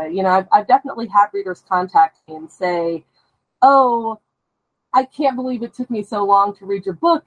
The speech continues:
It's been on my e-reader forever, and now I'm reading everything you've ever written." And I'm like, "Great, thank you." And I'm like, "You know what? I don't mind that it came two <laughs> years after they picked up the book, because once they're in, they're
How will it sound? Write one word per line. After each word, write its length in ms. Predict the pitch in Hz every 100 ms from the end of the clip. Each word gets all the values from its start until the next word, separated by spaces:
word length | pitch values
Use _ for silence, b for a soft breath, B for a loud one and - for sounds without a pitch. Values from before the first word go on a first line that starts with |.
| -
It's 200 | - 202 -
been 200 | 226 208
on 200 | 202 202
my 500 | 185 180 185 185 -
e-reader 500 | 226 208 214 196 190
forever, 760 | 196 - - 349 311 302 262 214 -
and 340 | 196 190 185
now 200 | 190 208 202
I'm 160 | 202
reading 320 | 196 175 175 185 302
everything 420 | 339 349 330 294
you've 120 | 254
ever 220 | 220 202 185
written." 260 | 185 175 _
And 160 | - 190
I'm 80 | 247
like, 200 | 247 262
"Great, 320 | 381 480 349 - -
thank 240 | 359 370
you." 180 | 285 214
And 80 | 196
I'm 80 | 240
like, 140 | 254
"You 60 | 349
know 60 | 466
what? 120 | -
I 120 | - 523
don't 280 | 587 403 269
mind 440 | 285 440 427 339
that 100 | 277
it 100 | 247 _
came 300 | 226 220 208
two 320 | - 233 220
<laughs> 40 |
years 300 | 220 208 -
after 380 | 277 - _ 285
they 140 | 240 240 _
picked 260 | - - -
up 160 | 202 _
the 80 | 185
book, 320 | 156 175 190 _ _ _ _ _
because 240 | 254 302 254
once 320 | 285 302 -
they're 240 | 285 285 415 440
in, 180 | 381 359 -
they're 180 | 330